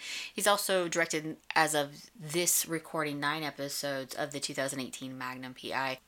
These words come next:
including two of my favorites, which were A Kiss Before Dying in the first season and Make It Till Dawn in the second season. He also directed the movie McHale's Navy, and most importantly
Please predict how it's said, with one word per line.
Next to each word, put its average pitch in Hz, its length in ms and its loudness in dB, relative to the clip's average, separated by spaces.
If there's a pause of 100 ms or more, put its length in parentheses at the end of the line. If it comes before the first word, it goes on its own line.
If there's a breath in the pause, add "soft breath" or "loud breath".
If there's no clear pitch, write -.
including 156 560 -2
two 226 240 0
of 156 100 -4
my 151 160 0
favorites, 143 500 -4
which - 160 -8
were 123 300 -4
A - 60 -12
Kiss - 420 0
Before 127 280 -6
Dying 123 340 -2
in 120 80 -10
the 120 40 -12
first 123 220 -4
season 120 240 -6
and 127 100 -4
Make 120 200 -10
It - 80 -6
Till 127 180 -6
Dawn 120 400 -2
in 131 80 -8
the 123 60 -4
second 120 260 -6
season. 123 360 -8 (600 loud breath)
He 190 160 -4
also 226 240 2
directed 180 560 2
the 170 180 -4
movie 160 380 -4
McHale's 160 500 -2
Navy, 147 360 0
and 165 280 0
most 180 380 0
importantly 202 1160 -4